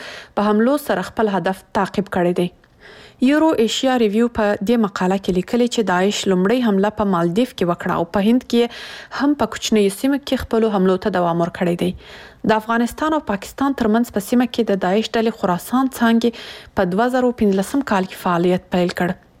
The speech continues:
د مقالې لیکوال ویلي چې د خراسان څانګه له هغه راهیسې د پاکستان میشتو مشرانو په مشرۍ فعالیت کوي. د خپرونې د معلوماتو پر اساس تر اوسه د دې ډلې څلور امیران وژل سوي دي او پنځم یې په اپریل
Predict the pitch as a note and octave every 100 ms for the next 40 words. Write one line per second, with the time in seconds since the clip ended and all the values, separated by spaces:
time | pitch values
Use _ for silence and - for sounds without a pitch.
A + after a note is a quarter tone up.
0 | G#3+ G#3+ G#3+ G#3+ B3+ C4+ A#3+ - C4 A#3
1 | A3+ A#3+ - G3+ G3 F#3+ F#3 - B3+ B3
2 | - B3+ A#3+ A#3 - - - - B3+ B3
3 | B3+ B3+ D4+ C#4 B3+ - A#3+ G#3 F3+ -
4 | - G#3 F#3+ G3+ C4 - B3+ A3 F#3+ G#3+
5 | A3 A3 G3+ F3 - G#3+ C4+ - E3+ E3
6 | F3+ - F3+ F#3 - - - - _ G#3
7 | - A3+ G#3 A#3+ D4 C4 A3+ G3+ G3+ A#3+
8 | B3+ - G3 G3 - A#3+ B3 - - -
9 | B3+ - B3+ G#3 F3 E3+ A#3+ A#3 A3 A3
10 | G3 F#3+ A#3+ F3+ F#3 F#3 G3 F#3 F3+ F3
11 | - A#3+ A3+ A#3 - - - - F#3+ F#3
12 | G#3 G3 A3 B3+ C4 B3+ G3+ G3 A#3+ C4